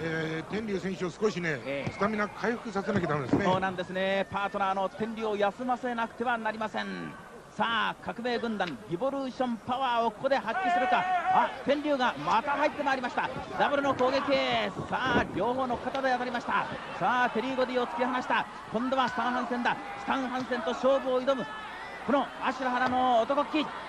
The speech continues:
Speaker 2: さあ、アシュラハラが前に行く。さあ、打たれても打たれても、かつてウエスタンラリアットで血ヘドを吐いたアシュラハラ。さあ、さあ、ここは、ここは、行け。あーっと、ラリアットは失敗。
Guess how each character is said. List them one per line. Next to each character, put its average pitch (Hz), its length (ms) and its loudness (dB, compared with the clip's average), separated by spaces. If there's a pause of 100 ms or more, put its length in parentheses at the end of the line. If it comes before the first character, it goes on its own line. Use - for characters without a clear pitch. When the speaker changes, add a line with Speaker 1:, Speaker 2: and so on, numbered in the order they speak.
(520)
Speaker 2:
さ 208 80 0 (180)
あ、 - 40 4
ア - 20 2
シ 233 80 -6
ュ - 40 -2
ラ 240 40 2
ハ 247 60 2
ラ 247 60 2
が 233 220 0
前 226 160 0
に 254 140 0
行 - 20 -8
く。 277 160 6 (480)
さ 208 200 0
あ、 254 60 4
打 233 40 -4
た 240 100 0
れ 240 100 2
て 254 60 -2
も 247 120 2
打 233 60 -2
た 262 80 0
れ 269 80 2
て 269 80 0
も、 277 200 4 (400)
か - 80 0
つ - 140 -6
て 226 100 2
ウ 220 100 0
エ 233 80 0
ス - 60 -6
タ 220 100 0
ン 226 80 -2
ラ 226 120 2
リ 240 100 0
ア 240 40 4
ッ - 40 -4
ト 240 140 -4
で 240 80 2
血 233 180 -2
ヘ 277 140 6
ド 277 160 4
を 254 80 0
吐 262 160 2
い - 20 -4
た 233 260 -2
ア 233 60 2
シ - 80 -6
ュ - 40 -2
ラ 247 60 2
ハ 233 80 0
ラ。 240 180 4 (420)
さ 269 260 4
あ、 - 40 -2 (320)
さ 262 300 4
あ、 220 120 -2
こ 214 100 0
こ 247 120 0
は、 254 200 4 (140)
こ 226 100 2
こ 254 120 0
は、 262 360 4 (220)
行 196 60 -6
け。 294 160 4 (260)
あ 262 340 4
ー - 40 -2
っ - 40 -2
と、 269 80 4
ラ 254 80 4
リ 277 80 2
ア 285 80 4
ッ - 80 4
ト 262 60 4
は 277 60 6
失 269 200 4
敗。 302 140 6